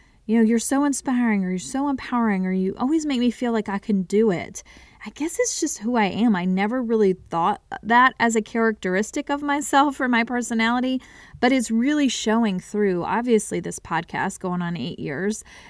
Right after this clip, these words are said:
and just how people receive me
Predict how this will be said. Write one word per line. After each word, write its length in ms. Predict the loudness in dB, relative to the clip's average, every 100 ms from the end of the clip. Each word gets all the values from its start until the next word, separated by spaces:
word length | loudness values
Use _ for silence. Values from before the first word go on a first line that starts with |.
| -6 2
and 300 | 4 4 0
just 220 | 2 2 2
how 260 | 0 2
people 540 | 2 -4 -2 0 0 0
receive 560 | 0 0 -2 -2 0
me 360 | -2 -2 -2